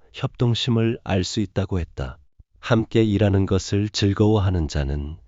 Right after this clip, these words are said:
사회성이 좋고 혼자 하려 하거나 회피하는 자는 이기적이거나 게으르다.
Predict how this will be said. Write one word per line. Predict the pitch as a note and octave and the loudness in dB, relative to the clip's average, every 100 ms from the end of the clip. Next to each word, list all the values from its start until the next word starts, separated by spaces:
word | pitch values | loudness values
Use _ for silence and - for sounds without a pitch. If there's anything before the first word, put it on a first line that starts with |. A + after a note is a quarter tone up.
| _ - | _ -16
사회성이 | - C3 A2+ A2 - G#2 G#2 | -4 0 0 0 0 2 0
좋고 | - C#2+ - D#2 C#2 - - _ - - - - | -4 -8 -4 -4 -6 -10 -20 _ -20 -20 -20 -8
혼자 | - B2+ A2+ A#2+ | 0 2 4 2
하려 | A2+ B2 A2+ | 0 0 0
하거나 | G2 E2+ D2+ C#2+ D#2+ - - | 0 0 0 0 -4 -6 -8
회피하는 | - - G#2 F#2+ D#2 | -6 -2 0 0 -2
자는 | C#2+ C2+ D2+ C#2+ - _ - - | -4 -4 -4 -6 -12 _ -20 -10
이기적이거나 | - F2+ F2 G2 F#2+ E2 D2+ D2+ D2 D2 E2+ - | -2 -2 -2 -2 -2 -2 -4 -4 -2 -4 -8 -2
게으르다. | F#2 F2+ F2+ C#2+ C#2+ C#2 | 0 2 0 -4 -8 -10